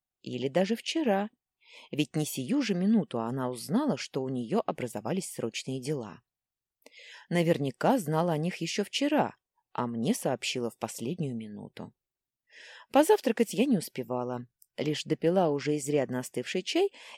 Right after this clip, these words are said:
и направилась в место, которое теперь вызывало у меня весьма противоречивые чувства. Утро там выдалось очень тяжелым.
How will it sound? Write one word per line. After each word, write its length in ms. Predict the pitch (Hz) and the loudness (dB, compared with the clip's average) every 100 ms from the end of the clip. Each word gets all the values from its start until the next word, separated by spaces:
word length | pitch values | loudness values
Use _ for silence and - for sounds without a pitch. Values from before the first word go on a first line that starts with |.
| - | 0
и 100 | 370 | 2
направилась 600 | 285 - 220 185 165 - | 4 4 2 4 0 -2
в 120 | 139 | 0
место, 400 | 247 427 - 139 | 2 2 -2 -2
которое 400 | 147 - 143 135 | -2 0 0 0
теперь 400 | - - 302 247 | -4 -2 -2 0
вызывало 480 | 156 135 139 139 135 | -2 0 0 0 0
у 80 | 135 | 0
меня 320 | 143 135 131 | -2 -2 -4
весьма 360 | 120 - 143 302 | -6 -6 -4 -4
противоречивые 840 | - 127 117 113 110 - 151 131 | -4 -6 -4 -4 -4 -6 -4 -6
чувства. 640 | 107 - - - - - - _ _ _ _ _ _ _ _ - - - - - _ | -6 -10 -10 -14 -14 -16 -16 _ _ _ _ _ _ _ _ -20 -20 -20 -20 -20 _
Утро 360 | 202 285 262 | 4 6 4
там 300 | 202 151 151 | 4 4 2
выдалось 520 | 147 160 139 135 - - _ | 0 0 2 0 -2 -12 _
очень 440 | 220 185 - 131 | 2 2 0 -8
тяжелым. 640 | 120 123 117 123 117 113 | -10 -10 -8 -8 -8 -10